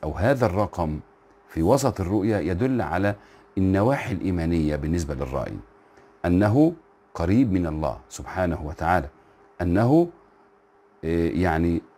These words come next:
الله سبحانه وتعالى يريد به الخير إن شاء الله تبارك وتعالى. انتظرونا في اللقاءات القادمة.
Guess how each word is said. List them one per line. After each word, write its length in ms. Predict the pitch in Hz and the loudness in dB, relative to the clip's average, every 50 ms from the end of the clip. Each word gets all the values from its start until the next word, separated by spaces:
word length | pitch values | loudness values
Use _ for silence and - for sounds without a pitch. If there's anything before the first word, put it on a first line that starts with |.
| _ - | _ -2
الله 160 | - 104 113 | 0 2 2
سبحانه 520 | 107 - 87 - - 120 135 147 131 110 95 | 2 0 -4 -4 -2 0 2 2 0 0 -2
وتعالى 560 | 87 - 95 85 90 107 113 120 127 139 110 - | -2 -2 -2 -2 0 0 0 0 0 -2 -4 -4
يريد 560 | - 87 90 92 92 92 110 135 156 165 120 123 | -2 0 0 2 2 4 4 6 6 4 4 2
به 240 | 107 95 113 104 | 0 0 -2 -2
الخير 560 | 104 82 78 - - 95 90 90 90 95 92 - - _ - | -4 -6 -6 -6 -4 -2 -2 0 -2 -2 -4 -6 -12 _ -8
إن 100 | 80 76 | -8 -8
شاء 280 | - - - - - - | -6 -4 -4 -4 -4 -4
الله 140 | 73 76 78 | -6 -6 -6
تبارك 380 | - 78 71 78 76 71 71 | -6 -4 -4 -4 -4 -4 -6
وتعالى. 360 | 73 - 78 80 87 104 131 - - - - - - - - - | -8 -4 -2 0 0 0 0 -2 -8 -16 -20 -20 -20 -20 -10 -6
انتظرونا 300 | 82 78 90 107 110 107 | -2 2 4 4 4 4
في 300 | - - 92 92 - - | 2 0 -2 -2 -2 -4
اللقاءات 440 | 76 71 69 - - - - - - | -6 -8 -8 -8 -6 -6 -6 -6 -6
القادمة. 500 | 69 - - - 78 71 71 71 73 | -10 -10 -6 -4 -4 -4 -4 -4 -6